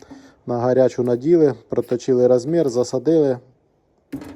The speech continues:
Поки так буде. Вторий шкворінь поміняли автоматом.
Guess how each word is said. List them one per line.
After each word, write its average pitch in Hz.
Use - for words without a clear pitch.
Поки 127
так 123
буде. 113
Вторий 170
шкворінь 175
поміняли 147
автоматом. 120